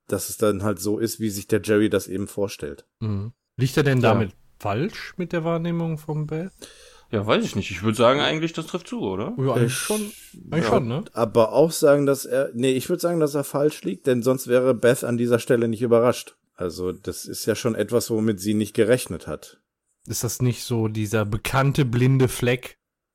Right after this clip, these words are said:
Speaker 2: So, so eine
Speaker 1: <laughs>
Speaker 2: Sache, die man von sich niemals gedacht, also, die, die man an sich nicht wahrgenommen hat, die aber so ist. Hat das nicht irgendwie jeder?
Speaker 1: Ist das dann so eine gewisse
Speaker 3: Weiß ich nicht.
Speaker 1: Selbsterkenntnis in dem Augenblick?
Speaker 2: Ja,
Speaker 1: Dass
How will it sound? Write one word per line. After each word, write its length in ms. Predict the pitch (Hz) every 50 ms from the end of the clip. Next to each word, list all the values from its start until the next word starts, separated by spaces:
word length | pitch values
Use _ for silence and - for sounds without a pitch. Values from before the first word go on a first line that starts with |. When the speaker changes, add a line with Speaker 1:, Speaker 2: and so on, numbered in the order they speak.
| _ _ _ _ _ _ -
Speaker 2:
So, 400 | - 123 117 117 113 113 101 98 113 117
so 160 | 107 113 117 120
eine 140 | 123 123
Speaker 1:
<laughs> 80 | 117 131
Speaker 2:
Sache, 300 | 127 123 - - - 143
die 160 | 131 139 135
man 260 | 135 135 131 127 127
von 220 | 123 - 139 131 131
sich 220 | 123 135 127 -
niemals 580 | 139 139 143 147 147 147 143 139 139 135 - -
gedacht, 360 | 131 113 - 135 139 - - -
also, 320 | 131 131 123 117 110 - _ _ _ _ _ _ _ _ -
die, 180 | 143 143 147 139
die 120 | 135 151
man 220 | 160 156 151 151
an 180 | 147 143 151 151
sich 200 | 143 160 151 160
nicht 240 | 170 170 160 - 139
wahrgenommen 600 | 151 160 190 196 170 143 127 120 113 110 113 123
hat, 220 | 131 147 151 -
die 120 | 143 143 -
aber 220 | 143 147 147 139
so 140 | 123 131 135
ist. 380 | - 156 - - - - - _ -
Hat 120 | - -
das 160 | 160 147 - 147
nicht 120 | 131 127
irgendwie 240 | 151 139 131 127 127
jeder? 480 | 117 131 139 131 123 120 151 151 - _ _ _ _ _ _ -
Speaker 1:
Ist 140 | 120 - -
das 120 | 120 101
dann 140 | - 113 104
so 100 | 95 104
eine 120 | 98 101 90
gewisse 300 | 98 95 90 95 110 117
Speaker 3:
Weiß 40 | 117
ich 40 | 98
nicht. 80 | 90
Speaker 1:
Selbsterkenntnis 720 | 95 98 120 - - - 165 - - 165 196 - - 156 -
in 140 | 165 156 143
dem 180 | 143 143 151
Augenblick? 560 | - 113 131 139 156 151 143 139 170 - 127 120
Speaker 2:
Ja, 120 | 110 98
Speaker 1:
Dass 320 | - 214 220 - - -